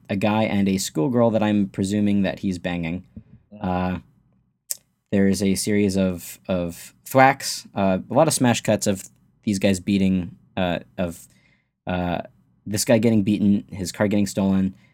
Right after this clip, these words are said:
and then, uh, Mitsuru and, uh, and gang coming to find, uh, find them at the hotel, tracking them. Uh, another thwack, and then a smash cut to, uh,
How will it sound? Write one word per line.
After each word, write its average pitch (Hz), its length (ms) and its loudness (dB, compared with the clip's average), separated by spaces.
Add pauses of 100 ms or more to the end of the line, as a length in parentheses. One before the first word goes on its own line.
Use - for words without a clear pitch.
(180)
and 90 140 -4
then, 92 400 0 (200)
uh, 90 120 -4
Mitsuru 95 580 0
and, 90 540 -4 (100)
uh, 82 300 -2 (960)
and 95 140 -2
gang 92 340 -2 (680)
coming 92 440 0
to 90 140 -6
find, 90 640 -4
uh, 80 360 -4 (1200)
find 92 280 0
them 87 140 -2
at 85 140 -4
the 87 40 -8
hotel, 87 300 -4
tracking 85 380 -6
them. 82 200 -6 (360)
Uh, 82 160 -4
another 101 280 2
thwack, 92 540 -6
and 87 160 -4
then 87 160 -4
a 85 40 -6
smash 87 340 -6
cut - 240 -14
to, 82 360 -8 (120)
uh, - 220 -10